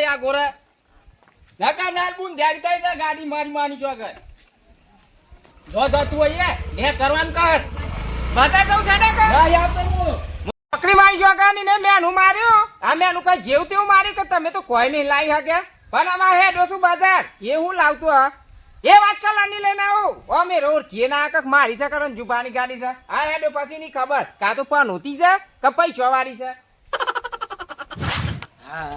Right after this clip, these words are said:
Speaker 3: હા, હાલ ખાધ્યું. ગરમી, ગરમી પડે છે ને રાતે રાતે ઠંડી પડે છે મારી માની સોગન.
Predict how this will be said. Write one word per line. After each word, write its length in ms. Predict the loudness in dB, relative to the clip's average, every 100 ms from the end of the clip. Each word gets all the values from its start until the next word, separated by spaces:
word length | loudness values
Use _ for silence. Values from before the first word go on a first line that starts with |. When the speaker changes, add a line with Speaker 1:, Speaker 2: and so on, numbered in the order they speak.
| -6
Speaker 3:
હા, 460 | -2 2 4 4 2
હાલ 300 | 0 -2 -2
ખાધ્યું. 560 | -2 -2 -2 -4 -4 -8 -18 -20 _ -20 -20 -20 -12
ગરમી, 400 | -8 -8 -8 -6
ગરમી 360 | -2 -2 -4
પડે 360 | -6 -2 -2 0
છે 200 | 2 2
ને 80 | 4
રાતે 280 | -2 -2
રાતે 240 | -6 -6 -8
ઠંડી 360 | -10 -10 -10
પડે 340 | -4 -2 0 -2
છે 100 | -4
મારી 280 | -6 -6 -6
માની 340 | -6 -6 -6
સોગન. 540 | -6 -4 -2 -2 -6